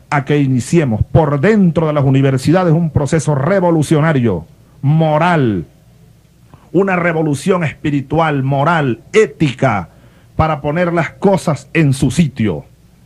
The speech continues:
Yo voy a hacer un resumen de algunas cosas,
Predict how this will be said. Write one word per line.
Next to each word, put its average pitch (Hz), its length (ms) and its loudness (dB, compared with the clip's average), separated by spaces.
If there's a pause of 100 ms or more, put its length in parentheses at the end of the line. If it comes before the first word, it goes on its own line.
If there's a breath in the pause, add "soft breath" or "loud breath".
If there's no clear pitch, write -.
(560)
Yo 117 220 -4
voy 160 180 -2
a 151 40 -2
hacer 160 200 0
un 160 120 2
resumen 160 420 0
de 135 120 0
algunas 139 440 0
cosas, - 540 -4